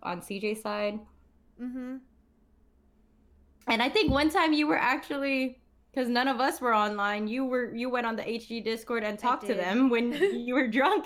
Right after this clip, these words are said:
Speaker 1: at night. <laughs>
Speaker 2: Yeah, and I was showing them my Pokemon cards. <laughs>
Speaker 1: <laughs> J R in the chat says, quotes, "Are you all even playing the same game?" 'Cause that's what I say to them when I hop on their Discord. 'Cause they're, okay.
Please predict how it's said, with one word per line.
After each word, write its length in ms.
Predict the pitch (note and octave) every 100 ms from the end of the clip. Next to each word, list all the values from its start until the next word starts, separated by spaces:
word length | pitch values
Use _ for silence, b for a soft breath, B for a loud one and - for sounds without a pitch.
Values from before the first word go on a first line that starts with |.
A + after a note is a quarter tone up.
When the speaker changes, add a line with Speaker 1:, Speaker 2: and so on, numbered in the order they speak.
| F#4+
Speaker 1:
at 80 | D4+
night. 360 | F#4+ E4+ B4+ C5
<laughs> 100 | G4 - _ _ _ _ _ B B
Speaker 2:
Yeah, 100 | F#4 A#4
and 100 | E4
I 60 | D4
was 200 | F4 -
showing 240 | D4 D#4
them 120 | D#4
my 120 | A#3+ G#3
Pokemon 480 | A#3 - - G#3
cards. 320 | G#3 G#3+ G#3 _ -
<laughs> 0 |
Speaker 1:
<laughs> 1800 | D#4 F4+ E4+ E4 D4 - _ C4 C4 C4+ F4+ E4 F#4 - - - _ -
J 100 | B3
R 160 | D#4
in 100 | D#4
the 100 | D4
chat 400 | C4 D4+ A#3 A#3
says, 340 | - A3 G#3+ G#3+
quotes, 360 | - A#3+ A3 G#3+
"Are 120 | -
you 220 | A3+ A#3+ -
all 240 | G#3+ A3
even 260 | A3+ G#3 G3+
playing 440 | - G3+ G3+ G#3
the 100 | G3
same 400 | F#3+ G3 F#3+ G3
game?" 340 | F#3 F3+ F#3+ A3+
'Cause 200 | A3 F#3
that's 200 | F#3+ A3
what 140 | B3+
I 180 | G#3 B3+
say 340 | - G#3+ G3 F#3+
to 100 | F#3
them 400 | E3 E3 G3 F#3+ _ _ _ _ -
when 140 | G3
I 140 | F#3
hop 300 | F#3+ G3 F3
on 160 | F3+ F3+
their 120 | F3+
Discord. 520 | F3 F3+ F3+ G#3+ G#3+
'Cause 160 | B3 A3
they're, 400 | A3+ A#3+ A#3+ D#3 - -
okay. 400 | A3 G#3+ D3+